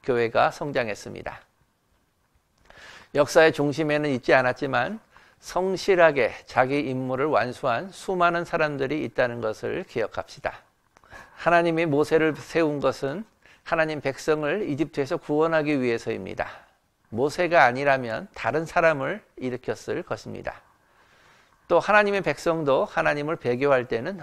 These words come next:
완전히 진멸되고, 모세를 중심으로 다시 만들어질 수가 있었습니다. 이렇게 지도자와 민중 간의 역동적인 관계로 교회사를 이해할 필요가 있습니다.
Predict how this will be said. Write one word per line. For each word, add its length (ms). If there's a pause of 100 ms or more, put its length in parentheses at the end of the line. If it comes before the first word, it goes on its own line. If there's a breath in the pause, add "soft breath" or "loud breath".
완전히 500
진멸되고, 880 (540 soft breath)
모세를 480
중심으로 560
다시 360
만들어질 640
수가 360
있었습니다. 640 (1040 soft breath)
이렇게 320
지도자와 720
민중 480
간의 400 (180)
역동적인 800
관계로 680 (380)
교회사를 640
이해할 380
필요가 420
있습니다. 600